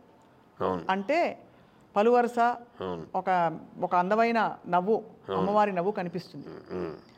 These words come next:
Speaker 2: అలా ఉండాలి కానీ సాహిత్యం ఇలా ఉండకూడదని వారు
Speaker 1: మ్మ్.
Speaker 2: అనేక సందర్భాల్లో చెప్పేవారు గురుగారు.
Speaker 1: అవునవును.
Speaker 2: అవన్నీ మీరు దగ్గరగా చూసిన వారు కాబట్టి మీకు కొంత ఆలోచనలు కూడా ప్రభావితం చేస్తుంటాయి కదా మిమ్మల్ని?
Speaker 1: ఖచ్చితంగా.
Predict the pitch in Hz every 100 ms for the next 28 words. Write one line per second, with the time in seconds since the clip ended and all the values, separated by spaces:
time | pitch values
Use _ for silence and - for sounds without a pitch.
0 | - 175 214 233 233 240 214 208 208 190
1 | 202 233 196 190 190 208 220 190 202 294
2 | 220 - 143 180 165 156 165 180 220 208
3 | 196 226 240 226 - 180 208 165 139 143
4 | - - - 196 185 - - - 185 220
5 | 269 269 208 196 240 277 285 277 269 277
6 | 262 247 254 240 247 247 277 247 247 254
7 | 233 - - - - 214 233 269 233 220
8 | 269 285 294 285 277 277 269 220 247 254
9 | 247 226 226 226 214 208 196 196 208 277
10 | - _ 92 82 - 113